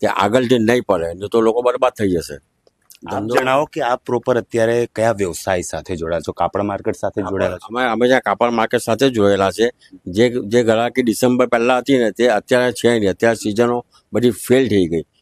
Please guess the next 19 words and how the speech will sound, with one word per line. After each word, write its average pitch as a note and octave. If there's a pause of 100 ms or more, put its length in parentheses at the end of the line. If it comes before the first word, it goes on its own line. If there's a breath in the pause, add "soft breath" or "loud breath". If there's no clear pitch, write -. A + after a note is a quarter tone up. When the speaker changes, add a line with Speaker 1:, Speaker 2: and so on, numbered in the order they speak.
(140)
Speaker 1:
એટલે G#2+
લોકો G#2+
પાસે B2
માલનો A#2
સ્ટોક G#2+
રહી, F#2+
રહી F#2
ગયો, D#2 (300 soft breath)
વીવર G#2+
પાસે A#2+
પણ C3
રહી C3
ગયો C3
અને A#2+
દુકાનદાર A2
પાસે G#2
પણ G#2
રહી F2+
ગયો, D#2+